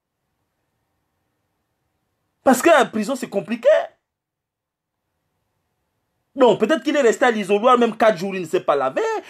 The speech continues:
Et toi, tu viens faire des choses. Enfin. Comment tu peux aller faire des trucs comme ça ? Ah, attends, ça, c'est, vous êtes des sorciers.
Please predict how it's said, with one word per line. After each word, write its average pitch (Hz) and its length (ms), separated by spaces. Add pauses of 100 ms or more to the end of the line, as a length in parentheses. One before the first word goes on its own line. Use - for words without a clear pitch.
(120)
Et 240 120
toi, 349 100
tu 339 180
viens 311 340 (200)
faire 294 120
des 294 80
choses. 330 420 (1120)
Enfin. - 440 (2250)
Comment 440 240
tu - 120
peux 269 100
aller 240 140
faire 262 200
des 226 120
trucs 254 160
comme 185 140
ça ? - 200 (640)
Ah, 480 420
attends, - 240 (200)
ça, 120 120
c'est, 87 180 (340)
vous 98 100
êtes 95 80
des 92 80
sorciers. - 380